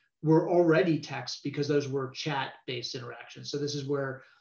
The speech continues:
you know, as we know, you, you fight, you open up a chat window,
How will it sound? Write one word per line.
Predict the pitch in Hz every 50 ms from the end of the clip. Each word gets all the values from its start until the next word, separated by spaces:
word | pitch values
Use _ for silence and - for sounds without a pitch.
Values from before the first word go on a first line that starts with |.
| _ _ _
you | 160 139
know, | 131
as | 131 127 127
we | 143 147 147 143
know, | 143 135 131
you, | 131 131 131 131 156 165
you | 151 135
fight, | 131 - 160 147 143 135
you | 139 151
open | 160 156 156
up | 143 -
a | 143
chat | - - 151 143 147 135
window, | 139 143 139 139 143 139 139 139 135 131 131